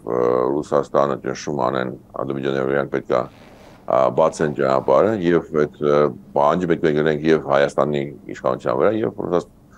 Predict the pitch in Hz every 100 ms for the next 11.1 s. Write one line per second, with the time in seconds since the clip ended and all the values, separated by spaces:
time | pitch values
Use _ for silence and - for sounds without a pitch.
0 | - - 87 82 90 82 - 64 64 69
1 | 60 65 107 127 - - - - - -
2 | 85 110 117 90 95 104 98 - 92 98
3 | 87 90 87 107 92 80 76 76 80 85
4 | 85 71 78 107 90 78 55 67 - 78
5 | 76 82 78 71 71 - 92 104 - -
6 | - - - - - 76 78 80 82 76
7 | - - - - 90 107 98 98 98 87
8 | 76 - 76 78 76 85 82 71 69 71
9 | - 90 85 69 - 64 67 73 76 71
10 | 71 - 69 65 67 67 64 65 - 85
11 | 110